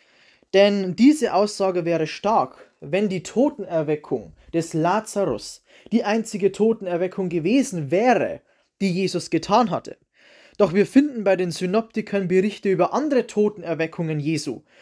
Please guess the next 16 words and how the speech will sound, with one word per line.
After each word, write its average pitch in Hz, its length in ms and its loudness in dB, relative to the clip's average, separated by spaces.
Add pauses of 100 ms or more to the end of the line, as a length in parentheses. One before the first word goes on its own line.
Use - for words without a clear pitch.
(160)
So 202 260 2
zum 233 240 -2
Beispiel 214 380 0
im 180 160 -2
Markus-Evangelium 180 1080 0
mit 202 300 -2
der, 190 260 0
äh, 175 120 2
mit 180 200 -4
der, 175 260 2
mit 175 160 -2
dem 185 100 -2
aramäischen 190 880 0
Wortlaut 226 500 0
Talitha 226 400 2
cum. 220 340 -2